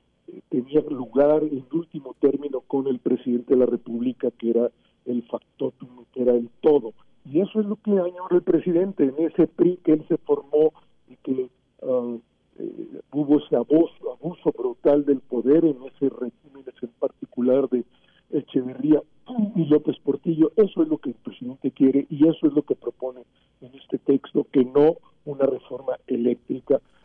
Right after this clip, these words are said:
eh, con propuestas técnicas razonables, consistentes, que, ah, pudieran ser objeto de debate. A mí, en lo personal, mi lectura es que es, insisto, un panfleto, eh, que plantea un modelo de, de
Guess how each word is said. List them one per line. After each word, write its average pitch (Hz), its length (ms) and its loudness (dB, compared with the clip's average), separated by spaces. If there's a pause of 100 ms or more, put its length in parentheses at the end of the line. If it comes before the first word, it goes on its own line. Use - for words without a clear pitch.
(120)
eh, 117 300 2 (340)
con 135 160 0
propuestas 127 640 -6
técnicas 127 480 -4
razonables, 117 720 -4
consistentes, 123 960 -6 (180)
que, 123 260 -6 (380)
ah, 120 220 0 (140)
pudieran 147 380 0 (120)
ser 143 120 4
objeto 127 400 -6
de 123 60 -6
debate. 123 420 2
A 117 60 0 (120)
mí, 185 220 -2
en 139 100 -2
lo 131 80 -2
personal, 139 720 -2
mi 262 260 -6
lectura 147 600 2
es 143 160 -2 (360)
que 127 260 -16
es, 139 140 -4 (160)
insisto, - 540 -4
un 131 100 -6
panfleto, 156 640 2 (500)
eh, 123 200 -4 (180)
que 147 200 0
plantea 139 540 2
un 135 220 -6
modelo 139 480 2
de, 120 380 4 (500)
de 113 360 0